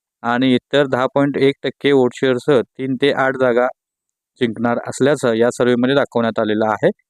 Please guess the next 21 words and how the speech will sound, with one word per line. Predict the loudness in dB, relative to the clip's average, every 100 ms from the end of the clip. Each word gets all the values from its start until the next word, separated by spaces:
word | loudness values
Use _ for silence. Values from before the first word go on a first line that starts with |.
| _ _
अशा | -4 -2
प्रकारे | 2 2 2
राज्यात | 0 0 -2
विधानसभेच्या | 0 -2 0 0 0 0
एकूण | 0 0 -2 0
दोनशे | 0 0 -2
अठ्ठ्याऐंशी | -4 -2 -4 -2
जागा | 0 0 0
आहेत. | 0 -2 -2
बहुमतासाठी | -2 -2 -2 -2 -2
एकशे | -4 -4 -2
पंचेचाळीसचा | -2 -2 -2 -2 -2
आकडा | -2 0 0
गरजेचा | 0 0 -2 -4
आहे. | -6 _ _ _ _
त्यामुळे | 0 2
ओपिनियन | 2 0 0 0 0
पोलमधील | 0 2 0 0 0
अंदाजानुसार | 0 0 0 -2 -4 -4
विधानसभेत | -2 -2 -2 -2 -2 -2
महायुतीला | -2 -4 -2 -2